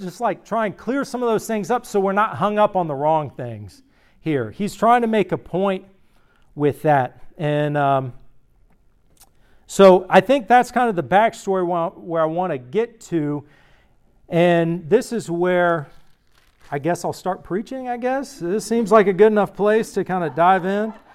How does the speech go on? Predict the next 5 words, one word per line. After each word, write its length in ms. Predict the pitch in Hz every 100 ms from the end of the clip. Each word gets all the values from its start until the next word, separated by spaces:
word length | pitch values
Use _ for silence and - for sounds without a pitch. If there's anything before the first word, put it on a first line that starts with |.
| _ _ _ _ -
Um, 420 | 165 185 175 165 - - 165 - 214 - -
<laughs> 680 | - - _ - - _ -
but, 360 | 220 226 220
um, 520 | 220 220 208 190 165 - - _ _ _ _ _ _ _ _ _
there's, 400 | - 175 294 -